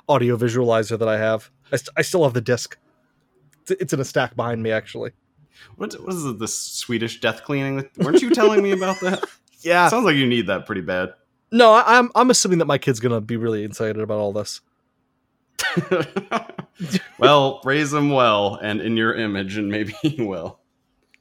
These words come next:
Speaker 2: But if he steps out of your shadow for one moment,
Speaker 1: <laughs> Oh,
Speaker 2: you will be blinded by the light.
Speaker 1: <laughs> All right, why don't you tell us a little bit more about Fire Emblem?
Speaker 2: Yeah, yeah. So,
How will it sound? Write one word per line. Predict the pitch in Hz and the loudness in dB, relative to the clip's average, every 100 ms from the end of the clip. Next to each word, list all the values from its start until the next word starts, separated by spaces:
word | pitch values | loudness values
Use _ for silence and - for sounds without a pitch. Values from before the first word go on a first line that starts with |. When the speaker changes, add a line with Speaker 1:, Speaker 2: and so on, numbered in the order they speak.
| _ _ _ - | _ _ _ -8
Speaker 2:
But | 101 | -6
if | - | -2
he | 127 | -2
steps | - 147 - 156 | 0 0 0 4
out | 147 135 | 4 4
of | |
your | 131 | 0
shadow | 127 143 131 113 | 0 2 4 4
for | - 131 | 4 4
one | 127 123 127 | 6 4 6
moment, | 127 120 98 - - | 4 4 2 2 2
Speaker 1:
<laughs> | 202 | 4
Oh, | 196 | 6
Speaker 2:
you | 185 | 6
will | 139 | 4
be | 143 | 0
blinded | 123 139 131 135 123 104 | 0 2 4 4 0 2
by | 120 120 | 2 2
the | 120 | 2
light. | 120 110 - 123 311 - - _ - | 2 2 0 -6 -8 -8 -16 _ -4
Speaker 1:
<laughs> | - 175 - 156 - - _ _ _ _ _ _ _ _ | -2 -2 -4 -6 -6 -10 _ _ _ _ _ _ _ _
All | 208 | 4
right, | 185 | 8
why | 196 | 6
don't | 214 | 4
you | 190 | 2
tell | 196 | 4
us | 196 - | 6 6
a | |
little | 175 175 | 2 4
bit | |
more | 160 | 6
about | 147 147 | 6 6
Fire | 147 139 127 | 6 6 6
Emblem? | 117 113 110 - _ _ _ | 4 0 -4 -10 _ _ _
Speaker 2:
Yeah, | 160 190 156 | 2 4 6
yeah. | 139 120 90 | 6 4 2
So, | - 113 107 104 104 101 101 | -2 0 2 2 0 -2 -6